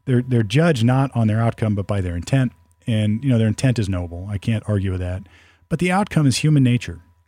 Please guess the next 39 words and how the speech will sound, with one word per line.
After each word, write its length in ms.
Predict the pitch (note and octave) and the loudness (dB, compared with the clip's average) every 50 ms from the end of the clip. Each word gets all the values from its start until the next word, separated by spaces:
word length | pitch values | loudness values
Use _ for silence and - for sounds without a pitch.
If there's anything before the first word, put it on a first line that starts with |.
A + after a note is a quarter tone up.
| _ _ _ _ _ - | _ _ _ _ _ -4
And 200 | B2 A#2 A#2+ - | -2 -2 -2 -2
human 300 | - - F3+ G3+ G#3+ F#3 | -2 0 2 4 4 4
nature 480 | E3 D#3+ D#3 - - D#3 C3+ B2 A#2 - | 2 2 0 0 0 0 0 0 0 0
is 480 | C3+ C3 A#2+ A#2 A2+ G#2+ - - - - _ _ | 0 2 2 2 0 0 -4 -8 -12 -16 _ _
just 280 | - B2+ C3 - - | -2 -2 0 0 -2
what 140 | - F3 F#3 | -2 -2 -2
it 100 | F3+ D#3 | -2 -2
is. 440 | E3+ F#3+ G#3+ F3+ E2 E2 - - - A2 | -2 -4 -6 -8 -10 -12 -14 -14 -10 -10
I 40 | G#2 | -8
mean, 300 | G#2 G#2+ G#2 G2+ F#2+ - - - _ _ _ _ _ _ | -6 -6 -6 -6 -8 -12 -18 -20 _ _ _ _ _ _
what 140 | - C3 D3+ | -2 0 2
am 60 | F#3 G#3 | 2 2
I 60 | G3+ | 2
gonna 180 | F#3+ F#3+ F3 C#3+ | 2 2 4 4
do 340 | D3 D3 C3 F2 D#2+ - - _ _ _ _ _ _ _ _ _ _ _ | 4 4 2 2 -2 -6 -16 _ _ _ _ _ _ _ _ _ _ _
if 140 | - G#2+ - - _ - | -4 -4 -4 -6 _ -2
I 180 | B2+ C3+ E3 F3+ | 0 2 4 4
know 280 | E3 D#3 C#3 G#2 F#2+ | 4 4 4 2 0
that 120 | F#2 G#2+ A2 | 0 0 0
I 80 | B2 C3 | 0 2
can 120 | F3 C#3 | 0 2
build 180 | G2+ B2 C#3 C#3+ | 2 2 2 2
a 60 | B2 | 2
house 300 | G2+ C3 D3 D#3+ - - | 0 0 0 -2 -2 -4
there 320 | - F#2+ F2 F2 F#2 F#2+ - _ _ _ _ _ _ _ _ | -4 -6 -6 -6 -10 -12 -14 _ _ _ _ _ _ _ _
and 160 | B2+ A2+ A2+ A2+ | -2 0 2 2
I'm 80 | A2+ B2 | 2 2
not 180 | C3+ D3 C3 | 2 2 2
worried 220 | A#2+ B2+ C#3 C#3+ B2+ | 2 2 2 2 2
about 180 | A#2+ A#2 A2 | 2 0 0
it 60 | G#2+ | 0
getting 220 | - A#2+ A2 G#2+ G#2 | 0 0 0 0 0
destroyed? 520 | G2 G2 - - G#2+ F#2+ E2+ D#2 E2+ - - _ _ _ _ _ _ _ _ _ _ _ _ _ _ _ _ _ _ | -2 -4 -6 -6 -6 -6 -6 -8 -14 -20 -20 _ _ _ _ _ _ _ _ _ _ _ _ _ _ _ _ _ _
I'm 60 | - | -16
gonna 120 | - F2 E2 | -14 -10 -8
build 160 | F#2 F#2 F#2+ | -8 -8 -6
a 20 | |
bigger 220 | F2+ G2+ G2+ G#2+ - | -6 -6 -4 -4 -4
house. 340 | E3 F#3+ - - - - | -6 -6 -10 -16 -20 -20